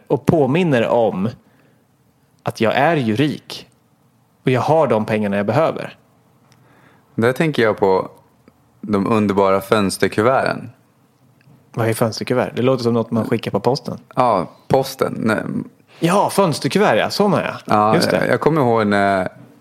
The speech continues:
Speaker 2: jag växte upp. Då var det här, ja. Så har jag fått höra av omgivningen då, liksom att ja, man får inte ens vykort längre, det är bara de här jäkla fönsterkuverten.
Speaker 1: Ja, just det.
Speaker 2: <laughs>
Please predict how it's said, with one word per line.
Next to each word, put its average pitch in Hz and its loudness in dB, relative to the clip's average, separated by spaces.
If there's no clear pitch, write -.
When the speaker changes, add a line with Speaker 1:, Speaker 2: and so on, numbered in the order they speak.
Speaker 2:
jag 110 2
växte 117 0
upp. 90 -2
Då 113 0
var 117 2
det 113 2
här, 95 0
ja. 98 2
Så - -2
har 117 6
jag 117 2
fått 107 0
höra 107 2
av 110 2
omgivningen 92 0
då, 85 0
liksom - -8
att - -8
ja, 92 0
man 107 0
får 127 0
inte 110 0
ens 98 0
vykort 107 -2
längre, 95 0
det 95 0
är 98 0
bara 98 2
de 92 0
här 95 0
jäkla 92 0
fönsterkuverten. 104 0
Speaker 1:
Ja, 143 2
just 131 2
det. 131 2
Speaker 2:
<laughs> - -